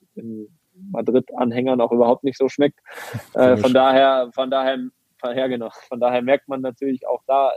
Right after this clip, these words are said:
Speaker 1: die Motivation, Meister zu werden, obwohl es, äh, obwohl ich's auch schon geworden bin, aber die Motivation ist hoch. Und so versuche ich halt, versuche ich halt irgendwie weiterzumachen. Ich hab das, auch das, äh,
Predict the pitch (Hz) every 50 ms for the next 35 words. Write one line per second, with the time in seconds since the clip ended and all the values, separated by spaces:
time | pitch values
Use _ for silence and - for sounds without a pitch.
0 | - _ - 123 117 123 127 123 123 110 120 117 - - 127 127 120 120 123 139
1 | 143 - - 131 127 123 123 123 117 - _ _ _ _ - 120 110 131 143 139
2 | 120 104 104 85 123 123 127 131 123 - - _ _ _ - - - - 113 107
3 | 104 - 113 - 135 135 135 127 127 - 151 143 - 143 135 127 123 107 - 131
4 | 143 147 151 143 151 156 147 131 127 127 131 127 123 117 110 107 - - 120 123
5 | 127 127 127 131 120 123 113 - 127 127 123 120 110 - - 135 131 117 - _
6 | _ _ _ _ _ _ _ _ - 117 113 - 131 127 113 127 123 123 135 131
7 | 131 123 131 127 120 120 110 _ _ _ _ _ _ _ _ _ _ _ _ _
8 | - 120 117 143 147 151 143 131 135 123 123 120 117 - _ _ _ _ _ _
9 | - 135 127 120 123 123 113 - 120 123 131 - 127 107 - 117 113 113 110 107
10 | 113 110 104 127 117 - - 120 110 - _ _ _ _ - 113 - - 139 143
11 | 139 - - 123 117 - _ _ _ _ _ _ 165 - 123 120 117 117 117 113
12 | 113 113 113 113 110